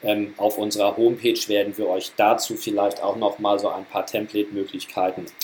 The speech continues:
ähm, dann vorstellen. Guckt euch die einfach mal an. Wenn ihr Fragen habt, wie man sowas gestaltet, könnt ihr natürlich uns auch fragen, weil wir haben da schon ein bisschen Erfahrung mit.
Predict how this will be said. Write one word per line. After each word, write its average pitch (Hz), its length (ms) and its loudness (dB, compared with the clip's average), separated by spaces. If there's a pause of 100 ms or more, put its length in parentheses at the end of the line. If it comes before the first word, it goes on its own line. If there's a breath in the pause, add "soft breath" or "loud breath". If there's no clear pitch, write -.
(320 loud breath)
ähm, 98 360 0
dann 90 180 0
vorstellen. 135 680 4
Guckt - 220 -2
euch 110 180 0
die - 140 -4
einfach 95 380 -4
mal 90 180 0
an. 120 180 0
Wenn 98 120 -2
ihr 95 120 -2
Fragen 107 420 2
habt, 113 200 -2 (540)
wie 117 80 -2
man 104 180 0
sowas 101 320 0
gestaltet, - 540 0
könnt 104 160 0
ihr 98 60 2
natürlich 95 460 -4
uns - 160 -10
auch 107 180 4
fragen, 107 340 2
weil 90 180 0
wir 92 220 2
haben 104 120 -2
da 92 120 0
schon 98 160 -14
ein - 20 -16
bisschen 90 300 -6
Erfahrung 104 520 -2
mit. 120 200 -4